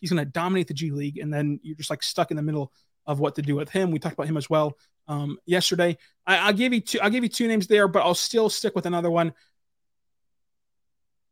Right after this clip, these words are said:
Someone I cannot see myself talking into the way I, I can't see with Ryan Repair would be, like, if they were to select, if they were to select someone like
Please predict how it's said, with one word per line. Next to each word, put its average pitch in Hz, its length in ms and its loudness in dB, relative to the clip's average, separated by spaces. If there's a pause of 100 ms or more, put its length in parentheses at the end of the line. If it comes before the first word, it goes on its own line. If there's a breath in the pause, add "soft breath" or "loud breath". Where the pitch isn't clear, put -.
(520)
Someone 302 360 4
I 233 60 4
cannot 233 640 0
see 226 120 -2
myself 208 440 0 (120)
talking 185 400 -2
into 180 300 0
the 165 80 2
way 165 120 2
I, 156 220 -6
I 165 40 -6
can't 175 280 -4
see - 140 -4
with 156 100 0
Ryan 156 220 -2
Repair 156 460 0 (640 soft breath)
would 165 260 0
be, 175 420 2
like, 160 300 -2 (1300)
if 190 140 -4
they 220 120 6
were 233 180 0
to 247 80 0
select, - 640 0 (2250)
if - 100 -14
they 240 60 2
were 277 100 2
to 269 80 0
select 196 360 2
someone 175 400 2
like 151 320 -2